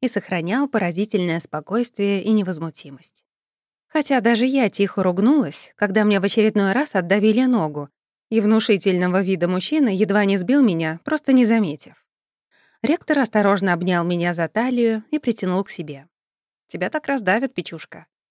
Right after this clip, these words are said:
пояснил он и одарил мужика грозным некроманским взглядом, на что невежда огладил небритый подбородок и обнажил гнилые зубы. Надеюсь, он просто так неумело извинялся,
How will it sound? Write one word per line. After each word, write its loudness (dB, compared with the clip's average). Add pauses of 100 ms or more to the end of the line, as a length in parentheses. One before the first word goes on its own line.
(240)
пояснил 0
он 0
и -2
одарил 2
мужика 2
грозным 2
некроманским 0
взглядом, -6 (360)
на 2
что -2
невежда 2
огладил 2
небритый -4
подбородок -2 (280)
и -2
обнажил 2
гнилые 2
зубы. -6 (840)
Надеюсь, 0
он 0
просто -2
так -6
неумело 2
извинялся, -2